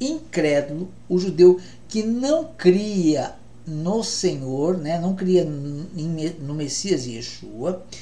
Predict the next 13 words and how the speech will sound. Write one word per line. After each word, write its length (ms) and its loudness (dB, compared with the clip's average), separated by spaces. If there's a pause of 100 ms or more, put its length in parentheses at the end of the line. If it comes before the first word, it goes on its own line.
(320)
Esses 480 4
judeus, 800 0 (280)
eles, 680 0 (420)
é, 500 6
muitos 360 2
deles 240 2
fizeram 320 4
ciladas, 840 4
mas 220 2
ele 120 4
aguentou, 600 4
ele 80 0
suportou 760 -4